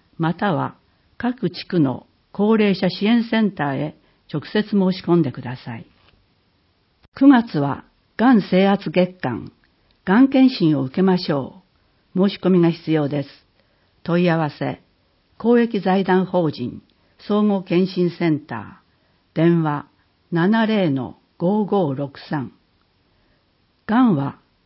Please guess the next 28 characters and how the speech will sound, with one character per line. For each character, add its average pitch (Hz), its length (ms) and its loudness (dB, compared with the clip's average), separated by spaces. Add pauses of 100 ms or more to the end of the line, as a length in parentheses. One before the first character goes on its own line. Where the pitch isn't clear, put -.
早 262 160 4
期 165 160 -2
発 143 300 -6
見、 143 280 -4 (280)
早 226 180 2
期 160 160 -4
治 - 140 -4
療 208 220 4
が 135 100 0
大 143 220 -4
切 143 260 -8
で 131 140 -8
す。 - 60 -18 (1000)
年 220 280 6
に 151 160 6
一 143 100 -4 (100)
回、 143 320 -6 (640)
子 - 40 -4
宮 254 180 2
頸 220 280 0
が 196 180 0
ん - 120 -4
乳 226 200 2
が 240 140 2
ん 226 80 2
検 208 300 -2
診 135 240 -2
は、 135 220 -10